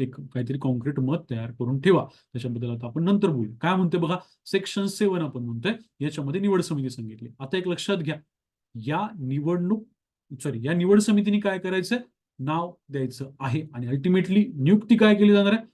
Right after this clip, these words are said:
Obviously नियुक्ती शेवटी कोणाकडून होते? राष्ट्रपतीकडूनच होत असते, लक्षात ठेवा. अपॉइंटमेंट कोणाकडून होत असते? राष्ट्रपतीकडूनच होत असते. सिलेक्शन करणारी समिती किंवा कमिटी येत असते, लक्षात ठेवा. त्याच्यानंतर या कायद्यामध्ये एक सर्च कमिटी पण सांगितली आहे का?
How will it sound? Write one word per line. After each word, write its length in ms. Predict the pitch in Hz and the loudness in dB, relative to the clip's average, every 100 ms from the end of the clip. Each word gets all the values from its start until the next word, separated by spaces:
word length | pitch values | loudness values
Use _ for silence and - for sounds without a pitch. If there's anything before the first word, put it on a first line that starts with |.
| _ - | _ -4
Obviously 300 | 127 170 214 | -2 0 2
नियुक्ती 340 | 170 202 202 214 | 2 0 0 0
शेवटी 320 | 220 202 214 | 2 0 0
कोणाकडून 360 | 208 208 202 | 0 2 2
होते? 260 | 202 170 175 | 0 0 -4
राष्ट्रपतीकडूनच 760 | 160 156 202 180 185 180 185 165 | -4 -4 -4 -4 -4 -4 -4 -6
होत 120 | 131 | -6
असते, 240 | 123 - 127 - | -8 -10 -16 -16
लक्षात 240 | 120 160 | -10 -8
ठेवा. 220 | 143 135 - _ _ _ _ _ | -4 -4 -6 _ _ _ _ _
अपॉइंटमेंट 600 | 131 - 196 220 226 240 | -12 -2 2 4 6 6
कोणाकडून 380 | 226 220 214 208 | 4 2 2 2
होत 160 | 190 | 0
असते? 260 | 170 - 202 208 - | -4 -6 -8 -10 -8
राष्ट्रपतीकडूनच 920 | 131 143 - 139 156 156 165 185 202 | -6 -6 -4 -4 -4 -2 0 2 4
होत 160 | 180 139 | 2 0
असते. 240 | 131 - 117 _ _ _ - | -4 -8 -16 _ _ _ -14
सिलेक्शन 600 | - 117 139 - 233 233 | -6 -2 -2 4 6 6
करणारी 380 | 214 185 185 | 4 2 0
समिती 440 | 202 165 156 156 208 | -2 -2 -4 -4 -4
किंवा 200 | 190 180 | -4 -4
कमिटी 460 | - 160 160 196 | -2 -2 0 -2
येत 80 | 160 143 - | -2 -4 -12
असते, 300 | 147 - 185 | -10 -8 -6
लक्षात 300 | 165 113 - | -8 -12 -12
ठेवा. 200 | 120 120 | -10 -10
त्याच्यानंतर 640 | - - - 127 185 196 185 - _ _ - | -10 -14 -8 -4 2 2 2 -4 _ _ -2
या 140 | 139 | 2
कायद्यामध्ये 480 | 208 208 185 190 196 | 4 2 2 0 -2
एक 60 | 202 | -2
सर्च 340 | - 220 208 | 0 0 0
कमिटी 300 | - 208 208 | 2 2 2
पण 140 | 214 208 | 0 0
सांगितली 380 | 208 185 180 | 0 -4 -6
आहे 100 | 180 | -6
का? 140 | 160 | -8